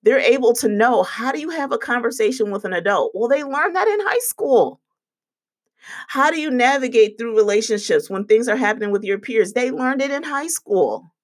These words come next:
'Cause I wasn't the mom who just jumped on their side. I'll give you another example. I remember my daughter,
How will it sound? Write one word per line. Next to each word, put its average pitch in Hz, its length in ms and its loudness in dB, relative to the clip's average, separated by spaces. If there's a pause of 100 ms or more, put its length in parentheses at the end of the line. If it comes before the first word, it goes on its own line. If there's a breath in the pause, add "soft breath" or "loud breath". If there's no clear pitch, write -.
(600 loud breath)
'Cause 269 200 2
I 254 100 2
wasn't 262 380 2
the 285 100 2
mom 214 460 0
who 247 140 -4
just 208 280 0
jumped 196 280 -2
on 202 140 -2
their 196 120 -4
side. 196 460 -2
I'll 196 220 0
give 226 180 -2
you 254 140 -2
another 240 320 -2
example. 214 580 0
I 190 120 -2
remember 214 440 -2
my 170 180 -2
daughter, 233 520 0